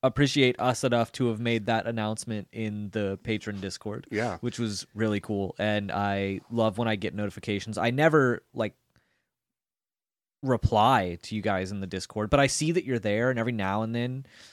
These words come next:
Speaker 1: I'll pop in and be like, "Hey, I remember you guys exist, and I love you," and I'll pop back out.
Speaker 2: Mm-hmm. I try to stay on top of it. The problem is the only way I can access Discord is through my phone.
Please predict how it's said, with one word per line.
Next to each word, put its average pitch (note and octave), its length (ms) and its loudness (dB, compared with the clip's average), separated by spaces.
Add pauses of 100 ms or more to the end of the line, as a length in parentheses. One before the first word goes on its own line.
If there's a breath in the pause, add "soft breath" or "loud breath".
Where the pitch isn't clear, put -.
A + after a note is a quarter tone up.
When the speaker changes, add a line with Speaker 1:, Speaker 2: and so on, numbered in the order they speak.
(120)
Speaker 1:
I'll F#2+ 140 0
pop A2+ 320 4
in A2 340 0
and G#2+ 140 -4
be G#2 120 0
like, G2 180 0
"Hey, B2 160 4
I A2+ 60 4
remember A#2 320 2
you A2+ 100 0
guys G#2+ 240 0
exist, G#2 380 -4
and G#2+ 80 -2
I G2 60 -2
love G2 260 -2
you," F#2 140 -4
and F2+ 80 -6
I'll F2 60 -6
pop F2+ 240 -6
back F2+ 220 -8
out. F#2+ 320 -8
Speaker 2:
Mm-hmm. G2 340 -10 (760 soft breath)
I A#2+ 120 4
try G#2+ 220 6
to G2 80 8
stay F#2+ 220 2
on F2+ 120 2
top F#2 200 0
of F2 60 -4
it. - 20 -8
The E2+ 60 -6
problem G2 280 4
is F2 100 -2
the G2 80 0
only F#2 160 0
way F#2 140 4
I F2+ 40 4
can F2+ 180 -6
access F#2 340 -4
Discord F2 420 -6
is - 80 -14
through F2+ 120 -8
my D#2+ 100 -6
phone. E2+ 380 -6